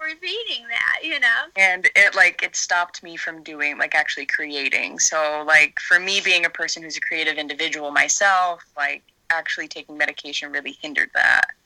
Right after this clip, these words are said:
Speaker 1: Yeah.
Speaker 2: Whereas, like, everybody is different, so everybody's gonna react to things differently, and whatever they find that works best for them, that's awesome. It's not going to work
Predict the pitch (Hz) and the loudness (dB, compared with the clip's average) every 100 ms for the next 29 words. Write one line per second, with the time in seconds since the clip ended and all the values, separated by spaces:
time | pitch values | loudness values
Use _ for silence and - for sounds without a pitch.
0 | - - 254 - 190 180 175 - 170 165 | -20 -14 -8 0 6 8 6 4 4 4
1 | 156 - - _ _ _ 202 269 294 208 | 0 -8 -20 _ _ _ 4 6 4 2
2 | _ _ - 202 190 170 - - 170 - | _ _ -2 -2 0 -4 -6 -6 -6 -2
3 | 123 87 - - 160 151 175 190 190 180 | -2 -2 -4 -8 -4 0 0 0 -6 -6
4 | 170 160 156 151 - - - 147 147 - | -6 0 4 4 2 -10 -2 -2 -2 -10
5 | 143 147 - 160 - - - - - - | -16 -12 -8 -6 -4 -6 -8 -16 -16 -14
6 | - 160 156 - 165 165 165 165 160 156 | -2 0 0 -2 -2 2 4 2 0 -2
7 | 165 170 - 156 156 160 143 151 - 147 | -8 -4 2 2 2 -4 -4 -4 -2 -2
8 | - 156 143 143 165 208 _ _ _ - | -4 -4 2 4 4 0 _ _ _ 0
9 | 202 - - 156 156 143 135 - 185 - | 0 -2 -6 -6 -4 -2 -4 -6 -8 -4
10 | 180 190 - 185 165 147 156 | 0 0 -2 -6 -6 -6 -8